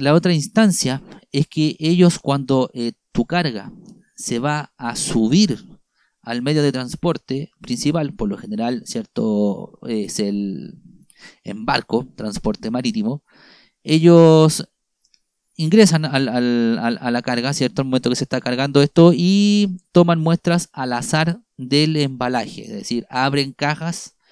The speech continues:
abren el, el, lo-, los paquetes más pequeños que están dentro de las cajas, sacan muestras al azar de distintas partes y hacen el mismo, el mismo che-,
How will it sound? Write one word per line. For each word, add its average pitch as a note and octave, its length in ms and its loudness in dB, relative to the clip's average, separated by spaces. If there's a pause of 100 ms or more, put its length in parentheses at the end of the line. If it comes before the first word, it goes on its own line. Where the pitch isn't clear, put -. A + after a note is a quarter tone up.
(760)
abren C3 1040 0 (240)
el, A#2 220 -6
el, A2+ 280 -8
lo-, G#2+ 380 -6
los A2 160 2
paquetes A#2+ 400 -4
más A#2+ 140 2
pequeños B2+ 360 0
que - 100 -10
están A2+ 320 -10
dentro E3 340 0
de D3+ 80 -2
las D3+ 100 -4
cajas, F#3 460 -4 (280)
sacan F#3+ 380 -4
muestras F#3 420 -2
al D3 100 -8
azar E3+ 280 -4
de D3+ 80 -4
distintas D#3 420 -6
partes G3+ 600 -4
y C#3+ 140 -2
hacen D3+ 340 0
el C3 340 -2
mismo, F3+ 640 0
el B2+ 160 -6
mismo D3+ 320 -6
che-, C3 300 -8